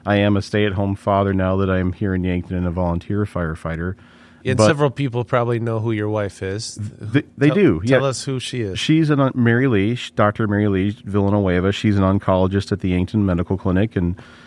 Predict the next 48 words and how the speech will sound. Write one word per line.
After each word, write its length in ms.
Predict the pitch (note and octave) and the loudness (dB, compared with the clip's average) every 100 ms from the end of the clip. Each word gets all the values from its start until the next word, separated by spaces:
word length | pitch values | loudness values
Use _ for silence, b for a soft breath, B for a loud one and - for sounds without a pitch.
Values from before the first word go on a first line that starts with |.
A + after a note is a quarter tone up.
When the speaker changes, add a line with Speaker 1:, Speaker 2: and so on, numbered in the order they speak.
| B B | B B
Speaker 1:
um, 380 | F#2 F#2 F#2 G2 | -4 -2 0 2
yeah, 260 | A2+ G2+ | 2 2
many, 440 | F2+ F#2+ G2 G2+ F#2+ - | 2 2 2 2 0 -4
many 180 | G2+ G2 | -2 -2
people 280 | G#2 G2 | -2 -2
do 120 | F2+ F#2+ | -2 0
know 340 | F#2 F2 F2+ F2 | 0 0 -2 -4
my 180 | F#2 F2 | -6 -4
wife. 340 | E2+ E2+ F2 | -2 -4 -2
I, 200 | F#2 F#2 - B B B | -2 -2 -4 B B B
I 80 | G#2 | 2
always 200 | G2+ G2 | 4 2
joke 280 | G#2 G#2 | 2 0
about 240 | G#2 F#2 E2+ | 0 0 0
when 80 | F#2 | 0
I 60 | |
first 320 | F#2 - G2+ - | -2 -2 -2 -2
moved 200 | G#2 F2 | -4 -2
here 120 | G#2+ | -2
to 60 | F#2+ | 0
Yankton, 420 | F2+ F#2+ - F2 | 0 -2 -2 -6
people 260 | - F#2+ F#2+ | -4 -6 -4
would 160 | F2+ | -6
say, 160 | - G#2 | -4 -4
"Oh, 200 | - B3 | 0 0
hey, 180 | G3 A#3+ | 0 0
you're, 300 | F#3+ F#3 F#3 | 0 0 0
you're 240 | C#3 E3 G#3 | -2 -2 0
the, 240 | C#3 A2 | 2 0
you're 140 | C#3+ G3+ | 0 0
the 80 | |
doctor's 460 | C#3+ E3 A#3+ A#3 D3 | 2 0 0 -2 0
husband, 340 | G#2+ G2+ G2 F#2+ | 2 2 2 2
right?" 220 | A#2+ E3+ | 2 2
And 100 | D#3 | 0
I 60 | |
said, 100 | G#2+ | 2
"Yeah, 200 | B2+ G#3+ | 4 4
that's, 380 | C4 F3 G#3+ C#3+ | 4 4 2 0
Speaker 2:
<laughs> 20 | |
Speaker 1:
that's 280 | - D#3 F#3 - | 2 2 4 2
me. 200 | C4 G#3+ | 2 2
I'm 160 | C3 D3 | 4 2
the 60 | |
doctor's 400 | C#3+ G#3+ D#3 D3 | 2 -2 -2 -2
husband. 380 | D#3+ D#3+ A2+ G2+ | 0 0 0 0
That's 160 | G#2+ - | 0 -2
correct." 380 | B2 A#2+ F#2 | -2 0 -2